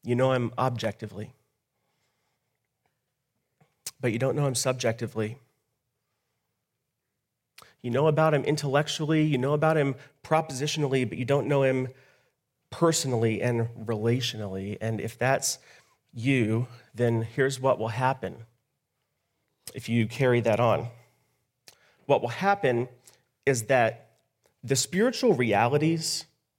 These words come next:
that we claim and that we believe in as Christians, and that we understand that we're supposed to draw upon these spiritual realities for resources for living life,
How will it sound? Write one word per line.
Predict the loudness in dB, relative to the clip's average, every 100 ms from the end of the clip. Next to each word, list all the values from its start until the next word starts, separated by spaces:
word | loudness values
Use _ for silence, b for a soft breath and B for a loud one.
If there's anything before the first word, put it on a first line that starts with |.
| _ _ _ _ _ -20 -2
that | 2 2
we | 0
claim | -4 0 2 4 4 2
and |
that | 2
we | 0 -2
believe | -2 -2 -2 0 2
in | 2 2 -2 B B B _
as | 0 0
Christians, | 0 -2 0 2 2 2
and |
that | 0
we | 2
understand | 0 0 -2 0 2 2
that | 2
we're | -2
supposed | -4 0 0 0
to | -4
draw | -4 0 2 4 2 -2 B B
upon | -6 2 2 2
these | -2
spiritual | -4 0 2 2 0
realities | 0 2 2 2
for | 0 -4
resources | -2 -2 -2 2 2 2 0 -2 B B B
for | 2 4 2
living | 2 2 2 2
life, | 2 2